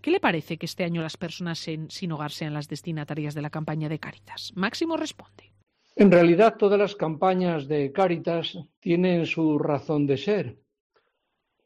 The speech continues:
Speaker 2: y han surgido en el momento más oportuno, cuando había una,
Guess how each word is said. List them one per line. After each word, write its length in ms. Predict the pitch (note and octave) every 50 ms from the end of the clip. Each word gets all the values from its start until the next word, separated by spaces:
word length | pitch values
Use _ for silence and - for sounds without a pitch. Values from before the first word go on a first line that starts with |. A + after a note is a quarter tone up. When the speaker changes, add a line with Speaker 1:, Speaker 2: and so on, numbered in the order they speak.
| _ _ -
Speaker 2:
y 80 | F3+
han 140 | E3+ G3 G3+
surgido 840 | F#3 G#3 G3+ F3+ F3+ - A3 G#3+ F#3 A3 A#3 B3 B3 A3+ F#3 F#3 F#3+
en 80 | F3+
el 120 | F3 E3 D#3
momento 540 | D#3+ E3 F#3 F#3+ F#3+ F3+ G#3 G#3 G3 G3
más 400 | F3+ E3+ F3 F3 F3+ F#3 F3+ F3+
oportuno, 600 | - F3+ - F#3 E3+ E3 - G#3 G3+ G3 G3+ G#3+ G#3
cuando 300 | G#3 F#3+ D#3 D3 C#3 D3
había 400 | C#3 D3+ D#3+ E3 D#3+ D#3+ D#3+ D#3
una, 460 | D#3+ D#3+ D#3 D#3 D3+ D3 C#3+ C#3 -